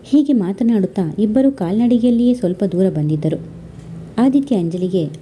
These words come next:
ಅಲ್ಲೇ ಪಕ್ಕದ ಅಂಗಡಿಯಲ್ಲಿ ಬಾದಾಮ್ ಜ್ಯೂಸ್ ಕುಡಿಸಿ ಇನ್ನೇನಾದರೂ ಮಾತನಾಡುವುದಿತ್ತೆ ಎಂದು ಕೇಳಿದನು. ಅಂಜಲಿ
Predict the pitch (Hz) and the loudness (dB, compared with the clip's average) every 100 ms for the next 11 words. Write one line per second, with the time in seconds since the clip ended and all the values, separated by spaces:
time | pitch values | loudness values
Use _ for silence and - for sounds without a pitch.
0 | - 254 277 277 - 240 226 170 175 190 | 2 4 4 0 -2 0 0 0 2 2
1 | 180 175 160 160 185 226 269 240 202 208 | 2 0 -4 -2 0 2 4 4 2 -2
2 | - 160 151 170 147 214 226 262 254 233 | -4 -6 -4 -4 -2 2 6 6 4 2
3 | 240 190 180 226 233 226 208 185 - 165 | 2 2 0 0 2 2 2 0 0 -2
4 | 156 160 147 - 160 165 151 156 - - | 0 0 -2 -4 -2 -2 0 -2 -2 -18
5 | - - - - - _ - - 240 277 | -20 -20 -20 -20 -20 _ -16 0 4 4
6 | 226 202 156 | 2 0 -2